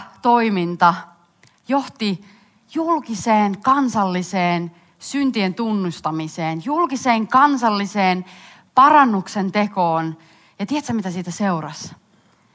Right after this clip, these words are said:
Siitä seurasi Vanhan testamentin ehkä suurin herätys. Uskon puhdistus ja herätys. Herätys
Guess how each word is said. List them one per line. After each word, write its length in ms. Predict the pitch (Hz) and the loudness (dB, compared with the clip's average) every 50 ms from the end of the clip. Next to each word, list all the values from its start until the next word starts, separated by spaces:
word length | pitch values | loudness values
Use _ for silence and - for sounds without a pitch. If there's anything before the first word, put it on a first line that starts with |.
| _ _ _ _ _ _ _ _ | _ _ _ _ _ _ _ _
Siitä 220 | - 240 233 214 226 | -6 -4 -2 -2 0
seurasi 480 | 185 254 247 226 220 214 202 - - | 4 4 6 6 6 4 2 2 2
Vanhan 260 | 240 269 269 262 214 190 | 4 4 4 4 2 0
testamentin 560 | 202 196 196 - 196 196 190 190 185 196 190 | -2 -4 -4 -4 -4 -4 -4 -2 -4 -4 -4
ehkä 220 | 190 196 - 208 | -4 -6 -6 -8
suurin 500 | 196 - 247 254 247 226 190 180 175 165 | -10 -8 -8 -8 -6 -6 -6 -6 -6 -4
herätys. 640 | 170 185 202 175 165 160 156 - - 180 - - - _ _ _ _ _ _ _ _ _ _ _ _ _ _ _ _ _ _ _ _ - | -2 0 0 2 0 -2 -4 -6 -12 -18 -18 -20 -20 _ _ _ _ _ _ _ _ _ _ _ _ _ _ _ _ _ _ _ _ -6
Uskon 380 | 254 285 269 - - 226 220 | -4 -4 -2 0 0 0 0
puhdistus 800 | - 240 240 226 214 196 185 - - - 180 170 - - - - _ _ _ _ _ _ _ - | 0 0 -2 -2 -2 -2 -4 -4 -6 -8 -10 -10 -10 -12 -16 -20 _ _ _ _ _ _ _ -6
ja 80 | 185 | -6
herätys. 840 | 170 151 160 208 240 208 180 170 156 160 - 143 - - - - - _ _ _ _ _ _ _ _ _ _ - - - - - - - 247 | -6 -4 -2 0 0 2 2 2 0 0 -4 -14 -16 -16 -16 -18 -20 _ _ _ _ _ _ _ _ _ _ -20 -20 -20 -20 -20 -6 0 2
Herätys 760 | 285 320 359 320 285 - 240 226 214 - - - - - | 4 6 8 8 6 6 2 -2 -2 -2 -6 -10 -12 -14